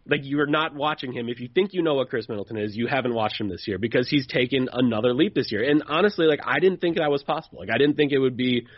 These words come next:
possible for him to take another leap. I thought this was gonna be a year where I was gonna have to talk to Bucks fans about his value as the second, as the second playmaker on the team. I was gonna have to, you know, try to let everyone know that, yes,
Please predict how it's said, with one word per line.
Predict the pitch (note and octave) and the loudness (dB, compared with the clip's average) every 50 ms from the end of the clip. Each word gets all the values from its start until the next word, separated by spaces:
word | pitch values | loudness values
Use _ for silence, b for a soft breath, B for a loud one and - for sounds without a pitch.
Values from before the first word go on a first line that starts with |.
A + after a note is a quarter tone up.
| B B B B | B B B B
possible | - D3 C3+ C#3+ - C#3+ C#3 C3+ C3 - | -2 -2 -2 -2 0 0 0 0 0 0
for | - B2+ A#2 | 0 -2 0
him | - - C3 B2+ C3 A2+ | 0 0 0 0 0 -2
to | - B2+ A2 | -4 -6 -6
take | - A#2+ A#2 A2+ A2 | -2 -2 -2 -2 -2
another | G2+ A2+ A#2+ A#2+ A2 G#2 | -2 -2 0 2 2 2
leap. | G#2 A2+ C3+ C#3 C#3 - | 4 4 4 4 2 0
I | G2+ A2 | -2 -2
thought | - C3 A#2 G#2+ G#2+ b b b b b b b b | 0 2 2 2 0 b b b b b b b b
this | - D3 D3+ | -2 0 2
was | E3 D#3+ C#3+ | 2 2 2
gonna | C#3+ D3 C#3+ | 4 2 2
be | B2 C3+ C3+ B2+ | 2 2 2 2
a | A#2+ | 2
year | A2 A#2+ B2 B2+ B2+ | 2 0 0 0 2
where | B2 B2 A#2+ | 2 2 2
I | A#2 | 2
was | A#2 A2+ | 2 0
gonna | B2 A#2+ A#2 A#2+ | -2 -4 -4 -4
have | A#2+ - | -6 -4
to | - B2+ A#2+ A2+ A2+ G#2 - b b b b b b b b b b _ _ _ _ - | -2 -2 0 0 0 -2 -4 b b b b b b b b b b _ _ _ _ -4
talk | - C3 C#3 - | -2 -2 -2 -2
to | D#3 C#3 | -2 0
Bucks | C3+ D3 - - | 0 0 0 0
fans | - D3 C3+ C3+ C#3 C3+ | 0 0 2 2 2 0
about | C3 A#2+ B2 A#2+ A#2+ B2 | -2 -2 -2 -2 -2 -4
his | B2 A#2 A2+ | -6 -8 -4
value | G#2+ B2+ A#2+ B2+ C3 C#3 C#3 C3+ C3+ C3+ C3 C3 | -2 0 2 2 2 2 2 2 2 2 2 2
as | B2 A2 A2+ | 0 -2 -4
the | G#2 A#2 | -6 -8
second, | A2+ - C#3 B2+ B2+ C#3 C3 B2+ B2 - - B2 A#2 | -4 -2 -2 -2 -2 -2 -4 -4 -6 -8 -10 -8 -6
as | G#2+ A#2 G2+ | -6 -6 -6
the | G#2 G#2+ | -6 -2
second | - C3+ B2+ C3 B2+ - | 0 0 0 0 -2 0
playmaker | C3+ C3 B2 B2+ B2 A#2 A#2+ A#2+ | 2 2 4 4 2 2 0 -2
on | G#2+ G2+ | -2 -4
the | G2 | -4
team. | - - E3 D#3+ D#3+ D#3+ D#3 D3+ C#3+ | -2 0 2 4 6 6 6 6 4
I | C3 A#2 A2+ B2 | 4 2 0 0
was | A#2 A2 | 0 -2
gonna | B2+ A#2+ A#2 | -2 -2 -2
have | B2 A#2+ A#2 | -2 -4 -4
to, | - C3 A#2 | -2 -2 -2
you | A2+ A#2+ A#2 | 0 0 -2
know, | A#2 A2 G#2+ | -2 -2 -4
try | G2+ - - - C3+ B2+ C3 | -4 -6 -4 -2 0 2 2
to | C3 B2 A2+ G2+ | 2 0 0 -2
let | G#2+ A2+ C3 C#3+ | -2 -2 0 2
everyone | D#3+ E3 E3 E3 D#3+ D3+ | 2 2 2 2 2 4
know | D3 C#3 C#3 C3+ | 4 2 2 2
that, | B2 A#2+ A#2+ A2+ G#2+ | 0 -2 -2 -2 0
yes, | B2+ C3 C3 C3+ C#3 - - - - | 0 2 2 0 0 -2 -6 -16 -18